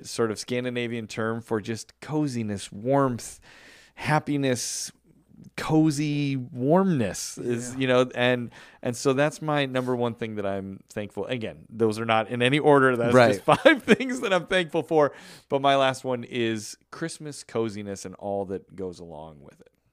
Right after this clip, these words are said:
Speaker 2: You brought it full circle. You brought it back
Speaker 1: Yeah.
Speaker 2: to the show,
Speaker 1: Yeah.
Speaker 2: you know, and, and, and the season and why
Speaker 1: Yeah.
Speaker 2: we sit in this room and chat, you know, for hour, hour and a half or whatever it is, whenever we sit here is like, it almost feels like we are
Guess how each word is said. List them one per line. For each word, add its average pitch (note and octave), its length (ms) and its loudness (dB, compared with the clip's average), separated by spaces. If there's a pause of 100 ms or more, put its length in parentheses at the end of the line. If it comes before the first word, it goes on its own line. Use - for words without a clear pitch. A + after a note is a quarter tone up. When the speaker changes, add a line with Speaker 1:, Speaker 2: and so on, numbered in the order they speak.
(260)
Speaker 2:
You F#2+ 80 -12
brought F2+ 220 -4
it G#2 40 -4
full A#2+ 180 -6
circle. E3+ 280 -6
You A2 80 -4
brought G#2+ 200 -4
it - 20 -4
back B2 140 0
Speaker 1:
Yeah. F3 60 -6
Speaker 2:
to B2+ 60 -10
the C3+ 60 -2
show, D#3 340 0
Speaker 1:
Yeah. C#3+ 200 -8
Speaker 2:
you G#2 160 -2
know, A#2+ 360 4
and, G#2+ 200 0
and, G#2 280 -6
and G2+ 340 -6 (120)
the G2 140 -4
season C3 480 -2
and A2 160 -4
why G2 180 0
Speaker 1:
Yeah. A2 60 0
Speaker 2:
we G#2 360 -2 (720)
sit - 220 2
in C#3 80 4
this C3 140 -2
room E3+ 200 2
and F#2 120 -2
chat, B2+ 300 2
you A#2+ 60 -4
know, A2 140 -2
for A2 380 2
hour, A2+ 360 4
hour A#2 200 2
and A#2 80 0
a A2 40 -2
half A2+ 300 0
or A2 40 -2
whatever G#2 360 2
it A#2+ 80 0
is, C3+ 160 2
whenever G#2 220 0
we G#2 140 -2
sit G#2 220 -4
here G2+ 180 0
is F2+ 160 -4
like, F2+ 300 -2 (160)
it A#2 240 -4
almost A2 320 0
feels A2+ 400 0
like G2 240 -2
we G2+ 160 -2
are E2 460 0